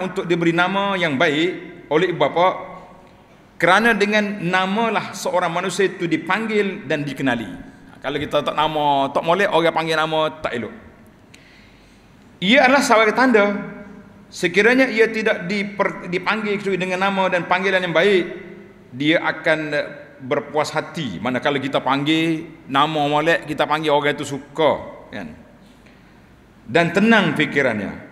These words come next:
Namun jika yang baik juga sebagai mengambil, nama yang baik juga sebagai mengambil tafaul, mengambil, eh, tanda baik, kerana Rasulullah suka kepada al-fa'l. Jadi bila kita panggil nama kita anak yang baik,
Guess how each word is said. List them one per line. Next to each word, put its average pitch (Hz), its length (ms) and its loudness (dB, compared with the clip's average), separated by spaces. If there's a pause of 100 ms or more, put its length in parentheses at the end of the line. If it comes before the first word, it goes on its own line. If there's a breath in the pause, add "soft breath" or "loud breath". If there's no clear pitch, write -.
(240)
Namun 170 480 0
jika 190 400 0
yang 180 160 2
baik 180 320 2
juga 165 240 0
sebagai 165 400 -2
mengambil, 156 560 -4
nama 170 400 0
yang 160 160 -2
baik 160 160 4
juga 165 160 -2
sebagai 165 400 -2
mengambil 160 560 -4
tafaul, 156 720 2 (560 loud breath)
mengambil, 160 640 0
eh, 143 240 2
tanda 170 320 0
baik, 190 400 2 (640)
kerana 156 240 0
Rasulullah 160 560 0
suka 202 320 -2
kepada 147 240 -2
al-fa'l. 156 480 -2 (480)
Jadi 117 160 -6
bila 147 160 -2
kita 143 240 -2
panggil 147 240 0
nama 143 320 2
kita 135 240 0
anak 139 240 0
yang 131 160 -2
baik, 160 300 4